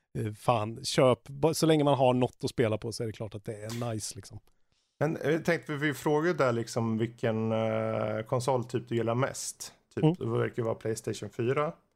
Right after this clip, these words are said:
Speaker 2: Men skulle du säga att du är en fanboy av Playstation fyra? Liksom, ah, du vet så här som att, nej men det är de här tit-, det är den här, eh, konsolen som gäller, eller den här märket.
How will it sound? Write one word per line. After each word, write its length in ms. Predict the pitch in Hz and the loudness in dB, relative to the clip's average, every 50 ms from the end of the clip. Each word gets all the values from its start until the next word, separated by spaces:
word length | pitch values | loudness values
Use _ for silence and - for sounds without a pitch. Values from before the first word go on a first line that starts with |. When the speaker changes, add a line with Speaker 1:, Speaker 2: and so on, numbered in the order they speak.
| _ _ _ _ _ _ - - | _ _ _ _ _ _ -2 -2
Speaker 2:
Men 100 | 143 139 | 0 0
skulle 220 | - - 147 131 | 0 0 2 2
du 80 | 139 131 | 2 2
säga 360 | - - 151 135 131 143 160 | 2 2 2 2 4 2 0
att 120 | 165 - | 0 0
du 100 | - 143 | 0 2
är 220 | 120 120 117 113 113 | 2 2 2 2 0
en 120 | 113 110 | -2 -4
fanboy 640 | - - - 185 208 208 202 190 156 131 120 117 | -4 -2 0 0 0 0 0 0 0 2 2 2
av 80 | 110 107 | 0 0
Playstation 580 | - - - 113 107 - - 113 101 - 107 104 | -2 -2 -4 -4 -4 -4 -4 -6 -6 -6 -8 -6
fyra? 520 | - - 107 107 107 107 107 107 107 110 - - | -4 -2 0 0 2 2 0 0 -2 -4 -6 -4
Liksom, 300 | - 131 123 127 160 147 | -2 -2 0 2 2 2
ah, 140 | 147 143 135 110 110 - 139 | 2 2 0 -2 -6 -6 0
du 60 | 147 | 2
vet 160 | 156 160 151 | 2 2 2
så 80 | - 156 | 2 2
här 100 | 143 135 | 2 2
som 160 | - 147 139 | 2 2 0
att, 220 | 131 127 127 - | 0 0 0 -2
nej 160 | - 139 143 147 | 0 2 2 2
men 300 | 143 139 135 110 95 95 | 2 0 0 -2 0 2
det 60 | 143 | 2
är 60 | 139 | 2
de 120 | 139 135 | 2 2
här 160 | 123 143 151 143 | 2 0 0 0
tit-, 320 | - - 143 123 120 - - | 0 0 -2 -2 -2 -4 -4
det 340 | - 135 139 135 127 151 151 | -2 0 0 2 2 2 2
är 40 | |
den 140 | 151 143 135 | 2 2 2
här, 320 | 117 131 131 127 120 113 117 117 | 2 2 2 2 2 2 0 -2
eh, 40 | 110 | -2
konsolen 440 | - 123 113 - - 120 113 110 | -2 -4 -2 0 0 0 0 0
som 120 | 104 113 113 | -2 -2 0
gäller, 420 | 123 127 123 120 113 110 110 113 | 0 2 2 2 2 0 0 0
eller 300 | 110 110 - 120 117 117 | -2 -2 -2 0 0 2
den 120 | 113 110 107 | 0 0 0
här 320 | 110 110 110 117 107 107 | -2 -2 -2 -2 -4 -2
märket. 720 | 110 117 113 110 110 - - - 113 104 - - - - | -2 0 0 0 -2 -2 -2 -2 -2 -2 -4 -8 -16 -20